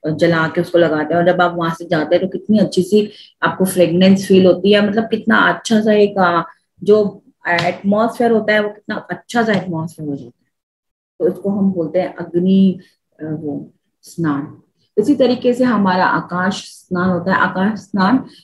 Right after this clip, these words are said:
जो हम बाहर walk करते हैं, जब हम सुबह बोलते हैं ना सुबह जाओ walk करो, Walk करने से भी हमारा,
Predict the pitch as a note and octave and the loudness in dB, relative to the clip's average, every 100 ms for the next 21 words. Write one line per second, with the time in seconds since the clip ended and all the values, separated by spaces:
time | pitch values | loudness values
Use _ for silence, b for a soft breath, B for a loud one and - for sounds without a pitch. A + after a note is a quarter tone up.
0 | _ F#3 F#3+ F3 E3+ D#3+ F#3 F3 D3+ D3+ | _ 2 2 2 0 -2 0 0 2 2
1 | D3+ D3+ D#3+ - - C3 - - _ _ | 0 -2 -6 -6 -8 -8 -8 -12 _ _
2 | _ _ _ _ _ _ _ _ _ E3+ | _ _ _ _ _ _ _ _ _ -2
3 | E3+ F3+ E3 - - E3+ F3 F3 F3 A3 | 2 4 4 0 -2 2 2 4 2 4
4 | C4 A3 F3 F3 F3 E3 D#3+ E3 E3 D#3 | 2 2 2 2 4 0 0 -2 0 0
5 | D#3+ - D#3+ D3+ D#3+ b b - F3 F3 | -2 -2 2 2 0 b b 2 4 4
6 | - F#3 F#3 F#3 E3 F#3+ F3+ D#3 D#3 E3 | 4 4 4 2 2 4 4 4 2 0